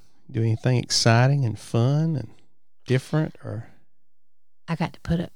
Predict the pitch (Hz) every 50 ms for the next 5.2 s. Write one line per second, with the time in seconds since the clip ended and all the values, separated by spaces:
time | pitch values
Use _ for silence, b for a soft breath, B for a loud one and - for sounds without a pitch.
0 | - - - - - - 165 160 156 - 180 160 - - - - 165 - - 262
1 | 277 226 - - - 196 185 - - - 175 160 156 143 135 147 160 - - -
2 | - 190 190 185 - - - 165 - - - 180 170 156 147 139 127 - 156 185
3 | - - 117 110 - - - - 247 240 175 135 - - - - - - - -
4 | - 160 196 185 - - - - 202 185 143 - - - - 233 233 214 165 -
5 | - - -